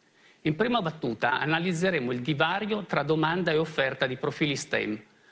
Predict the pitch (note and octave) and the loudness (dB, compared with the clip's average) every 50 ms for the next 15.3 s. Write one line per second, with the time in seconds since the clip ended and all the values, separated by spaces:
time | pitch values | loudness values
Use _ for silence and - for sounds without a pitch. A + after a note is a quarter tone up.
0 | - - - D#3 - G3 F#3 - G3 F#3+ F3+ F#3 G3 G3 E3+ D#3 C#3 B2 A#2 - | -6 -4 -2 0 0 -2 0 0 0 0 2 2 2 2 2 2 0 0 -2 -2
1 | - B2+ - - - A3+ A3+ G3+ G3 D3 C3 - - C3+ A#2+ A2+ A2+ B2 A#2+ C#3+ | -4 -2 -2 0 0 0 0 0 0 -2 -2 0 0 0 0 0 -2 -2 0 2
2 | D#3+ E3 E3 E3+ D#3 D3 D3+ C#3+ C#3 C3 A#2+ A#2+ A#2+ B2 B2 - D3+ D3+ F3+ G3 | 2 2 2 0 0 0 0 0 0 0 0 2 2 0 0 0 0 0 2 0
3 | F3 - D3 B2+ B2+ C3 A#2+ B2 - - G#2+ G2 F#2+ - - - D3 - - - | 0 0 -2 0 0 0 0 0 -2 -2 -2 -2 -2 -2 -2 -2 -2 -2 -4 -6
4 | - _ _ _ _ - - F3+ F#3+ G3 F#3+ F#3 F3+ E3+ G3 A3 G#3+ G3+ F#3 F3 | -20 _ _ _ _ 0 2 2 2 2 0 -2 0 2 2 2 2 0 0 0
5 | F3 E3+ E3+ D#3+ C#3 C3 B2+ B2+ F3 G3 G#3 F3+ E3+ E3 C#3 - - G2+ G#2 - | 0 0 0 -2 -2 -2 -2 -2 -2 -2 0 0 -2 -2 0 -2 -4 -4 -4 -8
6 | - - _ _ _ _ - F#3+ - - D#3 D#3+ D#3 D#3 F#3 F#3 F3 B2 G#2+ A2 | -12 -20 _ _ _ _ -6 -4 0 0 0 0 0 -2 -2 -2 0 -2 -4 -4
7 | - B2 A#2+ - - D3+ D#3 E3+ D3+ D3+ - - C#3+ C3+ C3+ A#2+ B2 A#2+ - - | -4 -4 -4 0 -2 0 0 2 0 0 0 0 -2 -2 -2 -4 -2 -4 -6 -6
8 | - - - - - - _ _ _ _ _ _ _ _ _ _ _ _ _ _ | -6 -10 -10 -12 -14 -18 _ _ _ _ _ _ _ _ _ _ _ _ _ _
9 | _ _ _ _ - - F#3+ - - C4 - A#3+ B3 A3+ A3+ A#3+ B3 B3 A#3+ G#3 | _ _ _ _ 0 0 0 2 2 0 0 0 2 2 2 2 0 0 0 0
10 | - - - - F3+ D#3+ - D#3+ D#3+ D3 C#3+ D#3+ D#3+ F3 F3+ F3+ E3 - - D3+ | 0 0 -2 0 -2 0 0 0 0 0 0 0 0 2 0 0 -2 0 0 -2
11 | D3 D3+ D3 F#3 G3+ G3+ E3+ C#3+ C#3 D#3+ D3+ - - C#3+ C#3+ C3+ - - F#3 F#3 | 0 2 2 2 0 0 0 -2 0 -2 -2 0 0 -2 -2 -2 -2 0 0 2
12 | D#3+ D3 C#3+ C#3 - D3 D3 D#3+ F3+ - - - C3 B2+ B2+ B2+ - - D#3+ D3+ | 2 2 0 0 0 0 0 0 0 0 -2 -2 0 0 0 0 -2 -2 -2 0
13 | F3 G3+ A3 G#3 - D#3 C#3 C3+ C3+ - - D3+ C#3 C#3 C3+ - - D3+ D#3+ F3 | 0 0 0 0 0 0 0 0 0 0 0 0 0 0 -2 0 0 2 2 2
14 | F#3+ F#3 E3+ - D#3 C3+ - - D#3 D3 C#3+ C3+ - - D3 D3 C#3+ C3+ - G3+ | 2 0 -2 -2 -2 -2 0 0 0 0 0 -2 0 -2 -2 0 0 -2 0 2
15 | F#3+ C#3+ G#2 - - | 0 0 0 -4 -8